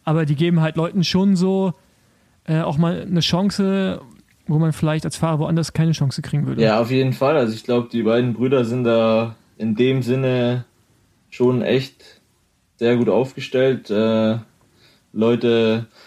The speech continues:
Speaker 2: Leuten eine Chance zu geben und auch Talente zu erkennen.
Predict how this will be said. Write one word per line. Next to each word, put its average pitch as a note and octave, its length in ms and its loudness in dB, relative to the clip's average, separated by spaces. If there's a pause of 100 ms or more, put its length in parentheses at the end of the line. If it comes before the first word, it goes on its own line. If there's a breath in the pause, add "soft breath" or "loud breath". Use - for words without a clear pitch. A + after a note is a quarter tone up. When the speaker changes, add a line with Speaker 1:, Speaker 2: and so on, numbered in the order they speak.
(320 loud breath)
Speaker 2:
Leuten A#2+ 260 0
eine A#2+ 100 -2
Chance C3+ 340 0
zu C3 100 -6
geben C3+ 240 0
und A#2 260 -4
auch A#2 240 0 (240)
Talente C3+ 340 0
zu - 160 -4
erkennen. B2+ 400 0